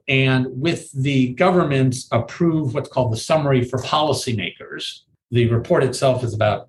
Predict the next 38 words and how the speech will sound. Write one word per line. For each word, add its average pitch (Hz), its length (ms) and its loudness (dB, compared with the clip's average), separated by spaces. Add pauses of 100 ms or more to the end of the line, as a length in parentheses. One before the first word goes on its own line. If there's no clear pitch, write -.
(140)
thirteen 127 300 0
hundred, 113 440 0
uh, 117 100 0
some 113 220 0
pages, - 440 -2 (420)
uh, 123 180 4
then 123 220 4
the 120 60 4
summary 143 340 0
for 123 160 -6
policymakers 120 1120 0
is 107 420 -4
about - 320 -2
thirty-five 131 840 2
pages, 110 480 -2
which - 180 -6
is 110 160 -8
meant 110 180 -4
to - 60 -18
summarize 101 720 -4
the, 98 200 -8 (140)
the 120 80 -4
main 117 400 2 (220)
policy 139 500 0
relevant 104 440 -2
points. 123 540 0 (380)
That, 143 440 0 (140)
uh, 113 300 2
a 113 100 2
smaller 160 460 2
group 131 340 0
of 117 140 0
authors, 120 840 0 (300)
uh, 110 140 2
about - 240 0
sixty - 340 -2
of 120 80 2
us, 113 420 0